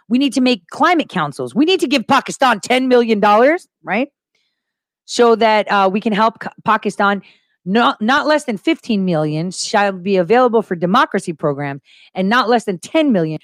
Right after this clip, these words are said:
should be available for their gender program. Dude, they're Muslim, okay?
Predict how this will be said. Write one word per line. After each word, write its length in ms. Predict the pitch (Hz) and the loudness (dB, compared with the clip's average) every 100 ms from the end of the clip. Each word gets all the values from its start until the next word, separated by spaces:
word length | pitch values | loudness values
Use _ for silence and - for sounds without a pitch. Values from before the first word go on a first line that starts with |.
| _ | _
should 240 | - 208 | -6 -4
be 140 | 175 208 | 0 0
available 500 | 180 196 214 196 185 | 2 2 2 2 -2
for 160 | 208 | -2
their 140 | 180 175 | 0 0
gender 400 | 143 196 196 165 | 2 2 2 0
program. 400 | - 196 156 117 _ _ _ _ | 0 0 -2 -10 _ _ _ _
Dude, 200 | 359 330 | 2 4
they're 140 | 294 240 | 2 2
Muslim, 580 | 233 269 302 - 147 - _ _ _ - | 2 0 0 -4 -16 -20 _ _ _ -8
okay? 280 | - 202 | 0 2